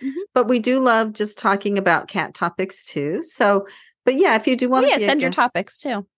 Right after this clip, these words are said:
Speaker 2: yeah, send your topics. And if you do wanna be a guest, let us know. And the Facebook group, Danielle.
Speaker 1: Yes, on Facebook, the Jersey Podcasts community, which I might change to the Jersey Podcasts podcast community,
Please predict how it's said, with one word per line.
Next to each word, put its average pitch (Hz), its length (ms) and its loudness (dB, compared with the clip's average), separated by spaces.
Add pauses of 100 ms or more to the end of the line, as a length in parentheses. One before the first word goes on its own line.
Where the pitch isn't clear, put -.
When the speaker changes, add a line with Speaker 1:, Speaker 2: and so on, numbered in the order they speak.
Speaker 2:
yeah, 302 100 -4
send 403 300 0
your 415 120 2
topics. 240 640 0
And 254 100 2
if 247 100 -2
you 247 60 2
do 247 120 2
wanna 247 220 2
be 233 140 0
a 208 40 2
guest, 160 380 -2
let 151 160 -4
us 185 200 -4
know. 170 300 0 (380)
And 226 240 4
the 233 40 -4
Facebook 339 500 0
group, - 260 -4
Danielle. 113 500 -6 (180)
Speaker 1:
Yes, - 520 -2 (260)
on 202 220 2
Facebook, - 580 0
the 175 80 -4
Jersey 202 320 0
Podcasts 196 580 0
community, 175 440 0
which 165 160 2
I 185 80 2
might 226 240 0
change 214 340 -2
to 202 80 -4
the 175 80 0
Jersey 185 460 2
Podcasts 175 640 0
podcast - 1000 -2
community, 151 560 2